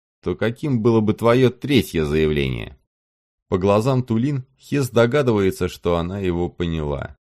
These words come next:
Ная переводит взгляд с Хесса на экран принесенного с собой ноутбука.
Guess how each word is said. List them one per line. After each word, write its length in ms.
Ная 340
переводит 460
взгляд 400
с 60
Хесса 340
на 220
экран 320
принесенного 720
с 40
собой 540
ноутбука. 800